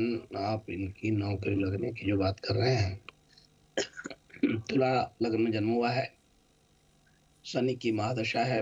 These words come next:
मंगल का अंतर है, शुक्र का प्रतंत्र है और शुक्र बृहस्पति नीच का इनका चौथे भाव में बैठा हुआ है। तो इनकी नौकरी, तनिष्का की नौकरी, तनिष्का दो बहन भाई होते हैं। आपका मकान पूर्व उत्तर में दिखता हुआ है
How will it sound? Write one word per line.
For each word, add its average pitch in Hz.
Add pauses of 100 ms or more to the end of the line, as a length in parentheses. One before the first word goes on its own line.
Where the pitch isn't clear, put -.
मंगल 110
का -
अंतर 101
है, 110
शुक्र -
का 107
प्रतंत्र 98
है 98 (880)
और 104 (1040)
शुक्र - (1160)
बृहस्पति 113
नीच 107
का 113
इनका 104 (380)
चौथे 104
भाव 101
में 98
बैठा 95
हुआ 98
है। - (1300)
तो -
इनकी 113
नौकरी, 113
तनिष्का 110
की 113
नौकरी, 110
तनिष्का 110
दो 113
बहन 107
भाई 110
होते 107
हैं। 113
आपका 110
मकान 107
पूर्व 110
उत्तर 107
में 113
दिखता 107
हुआ 110
है 123